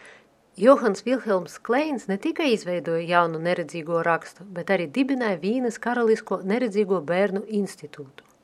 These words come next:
Angļu jurists Viljams Mūns izveidoja Mūna rakstu. Vācu neredzīgo skolotājs Ernsts Eduards Hebolds ir Hebolda raksta autors. Napoleona armijas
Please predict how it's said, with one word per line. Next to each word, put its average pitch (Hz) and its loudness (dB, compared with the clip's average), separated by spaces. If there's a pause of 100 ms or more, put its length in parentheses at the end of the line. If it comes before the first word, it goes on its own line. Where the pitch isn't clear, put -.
(880)
Angļu 208 2
jurists 214 -2 (100)
Viljams 208 0
Mūns 302 -2
izveidoja 311 -2
Mūna 165 -4
rakstu. 160 -6 (1040)
Vācu 190 4
neredzīgo 175 0
skolotājs 185 0
Ernsts 196 -2
Eduards 185 0
Hebolds 247 0 (360)
ir 311 -2
Hebolda 233 4
raksta 202 4
autors. 151 0 (840)
Napoleona 262 2
armijas 214 0